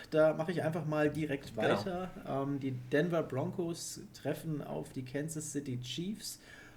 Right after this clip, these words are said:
Speaker 1: und wie zu erwarten, gewinnen das die Chiefs mit zweiundzwanzig zu neun. Und es ist einmal mehr die Defense der Chiefs, die dafür sorgt, dass dieses Spiel gewonnen wird. Unter anderem Daniel Sorensens Pick Six,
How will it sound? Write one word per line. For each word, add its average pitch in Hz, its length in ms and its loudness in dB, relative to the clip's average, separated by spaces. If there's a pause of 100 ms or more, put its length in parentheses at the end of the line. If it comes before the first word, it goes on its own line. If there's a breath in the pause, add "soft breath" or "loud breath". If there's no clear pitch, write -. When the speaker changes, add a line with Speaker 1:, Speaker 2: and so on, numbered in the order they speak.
Speaker 1:
und 151 240 2
wie 185 100 4
zu 190 160 0
erwarten, 143 920 0 (520 loud breath)
gewinnen 156 380 6
das 175 220 0
die 151 160 0
Chiefs - 680 -2 (220)
mit 127 240 4
zweiundzwanzig 123 1120 0 (320 loud breath)
zu 156 500 2 (320)
neun. 101 640 6
Und 120 160 2
es 123 140 2
ist 143 180 0
einmal 180 340 8
mehr 151 180 4
die 156 120 2
Defense 120 560 6
der 120 140 0
Chiefs, 123 360 4
die 131 120 2
dafür 127 340 4
sorgt, 123 460 4
dass 131 160 0
dieses 123 260 0
Spiel 131 260 0
gewonnen 123 400 6
wird. 123 200 6 (260 loud breath)
Unter 156 300 4
anderem 143 460 0
Daniel 139 280 6
Sorensens 160 800 0
Pick 127 240 0
Six, - 460 2